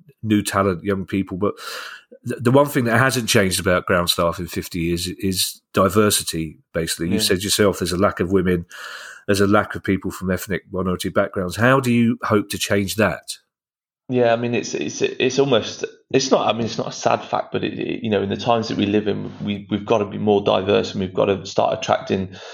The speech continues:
Speaker 2: sort of different sort of ethnic backgrounds to, to what we do. Um, you know, I think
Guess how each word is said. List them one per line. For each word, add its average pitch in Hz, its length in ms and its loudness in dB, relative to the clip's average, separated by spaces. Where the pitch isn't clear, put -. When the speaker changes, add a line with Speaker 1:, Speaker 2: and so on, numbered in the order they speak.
Speaker 2:
sort - 220 0
of 92 140 -14
different 98 500 -2
sort 104 260 -2
of - 80 -16
ethnic - 380 -4
backgrounds 95 540 -2
to, - 160 -14
to 104 120 0
what 104 180 0
we 95 120 -2
do. 98 400 0
Um, 95 400 0
you 104 60 -2
know, 98 80 2
I 101 40 0
think - 420 -4